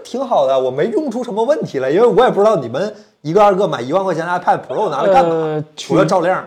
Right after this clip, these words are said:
Speaker 2: 我是觉得取决于你需不需要外设。如果，呃，用笔的话，我最推荐 vivo 那个平板儿。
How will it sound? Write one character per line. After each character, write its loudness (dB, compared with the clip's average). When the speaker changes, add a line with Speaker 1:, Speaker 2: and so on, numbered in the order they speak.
Speaker 2:
我 0
是 2
觉 6
得 6
取 -8
决 -2
于 2
你 -2
需 -6
不 2
需 4
要 4
外 4
设。 4
如 2
果， 2
呃， -2
用 6
笔 -6
的 -8
话， 0
我 -4
最 0
推 -6
荐 -4
vivo 4
那 -4
个 -6
平 -12
板 -10
儿。 -20